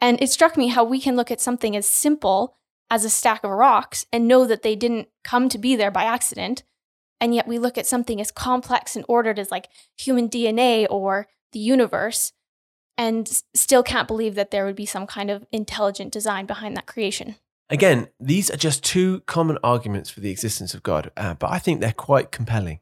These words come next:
Speaker 2: You know, we don't have time to wade through the, the details of every single one or through every single argument, but let's go for one more, the moral argument.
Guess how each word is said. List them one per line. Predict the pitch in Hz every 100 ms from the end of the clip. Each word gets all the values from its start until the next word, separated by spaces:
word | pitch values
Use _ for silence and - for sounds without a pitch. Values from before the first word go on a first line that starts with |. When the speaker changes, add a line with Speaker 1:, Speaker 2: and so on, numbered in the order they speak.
| _
Speaker 2:
You | 113
know, | 117
we | 139 165
don't | 196
have | 156 147
time | 151 143 135
to | 131
wade | 123 131
through | 127 127 123 120
the, | 110 104 -
the | 117
details | 113 131 123 120 107 101
of | 85
every | 104 101
single | - 107 104
one | 107 98 -
or | 151 135 98 - _ _ -
through | 139 123
every | 113 117
single | 123 113
argument, | 87 113 113 95 -
but | -
let's | 104 165
go | - 139
for | 131
one | 113 120 123 117
more, | 110 90 95 - _ _ _ -
the | 110
moral | 104 120 127 123 107
argument. | 85 98 85 78